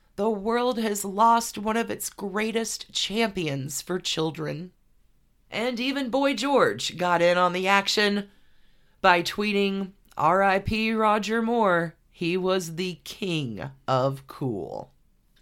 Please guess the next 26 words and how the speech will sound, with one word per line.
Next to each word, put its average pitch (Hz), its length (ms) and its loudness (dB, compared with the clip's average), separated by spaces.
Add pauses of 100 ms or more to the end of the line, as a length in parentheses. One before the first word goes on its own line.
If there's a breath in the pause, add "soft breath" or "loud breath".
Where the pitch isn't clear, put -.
(120)
Friends 214 440 0
and 214 240 0
family 190 400 2
said 180 280 -2
goodbye 170 340 2
to 180 100 0
Roger 175 400 2
Moore 156 300 0
at 151 60 0
a 151 40 0
private 156 500 0
service 143 560 -2
in 139 240 -2
Saint 139 320 -4
Paul's 156 380 0
Church 143 500 -2
in 135 320 2
Monte 131 200 -2
Carlo. 120 520 0 (580)
One 208 220 2
of 220 80 2
his 220 220 0
lifelong 202 800 2
and 208 340 -4
dearest 220 540 -2
friends, 240 880 -2